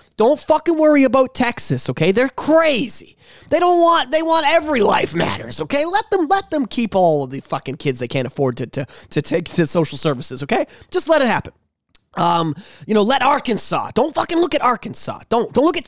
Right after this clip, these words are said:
don't look at Tennessee. You know what I mean? Like, don't look at these places. That's what they're looking at. It's like, come on, guys.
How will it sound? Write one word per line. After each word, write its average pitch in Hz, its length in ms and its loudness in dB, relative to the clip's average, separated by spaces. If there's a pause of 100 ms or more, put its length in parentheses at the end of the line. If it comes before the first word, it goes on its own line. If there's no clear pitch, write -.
don't 302 200 0
look 320 120 0
at 247 80 -8
Tennessee. 269 560 -2 (340)
You 190 80 4
know 277 60 4
what 311 40 4
I 302 40 2
mean? 311 80 2
Like, 262 120 -2
don't 330 180 4
look 302 160 4
at 240 80 -2
these 214 180 -2
places. 151 180 -2
That's 214 180 0
what 277 100 -2
they're 254 100 2
looking 233 220 -2
at. - 200 -12
It's 131 100 -10
like, 147 120 -6
come 240 120 -2
on, 262 160 4
guys. 101 180 -8